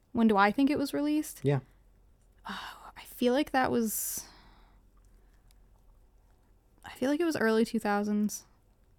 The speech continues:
Speaker 1: Like, two thousand and four, two thousand five. That would be my guess. What? What's that face for?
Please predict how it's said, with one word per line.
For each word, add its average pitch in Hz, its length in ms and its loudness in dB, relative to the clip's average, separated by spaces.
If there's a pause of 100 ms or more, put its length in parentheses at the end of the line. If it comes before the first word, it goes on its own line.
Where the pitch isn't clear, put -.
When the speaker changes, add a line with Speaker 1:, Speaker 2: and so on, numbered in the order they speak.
(480)
Speaker 1:
Like, 214 340 -6
two 220 160 -2
thousand 208 380 0
and 202 300 2 (800)
four, 202 580 -2
two - 100 -16
thousand 202 380 -4
five. 202 420 -4 (1500)
That 226 80 -2
would 214 80 -2
be 214 60 -2
my 214 160 -2
guess. 220 360 -4 (1900)
What? - 360 -2 (920)
What's - 180 -8
that 233 180 -6
face 226 340 -6
for? 226 380 -4